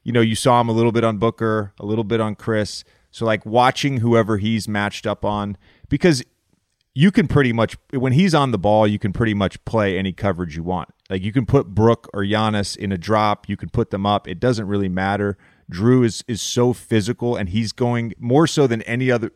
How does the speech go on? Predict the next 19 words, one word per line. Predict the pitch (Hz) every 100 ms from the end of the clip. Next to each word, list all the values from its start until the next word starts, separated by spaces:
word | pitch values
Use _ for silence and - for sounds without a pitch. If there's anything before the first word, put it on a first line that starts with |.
| -
other | 127 117
player | - 110 104
that | 101
I | 107 117
know | 110
of | 101
on | 98 104
the | 101
ball. | 98 107 101
And | 90 -
Tyrese, | 110 107 110
you | 127
can | 180
speak | - 107
to | 101
this | 98
as | 92
well, | 95 113 95 - - - _
but | 107 104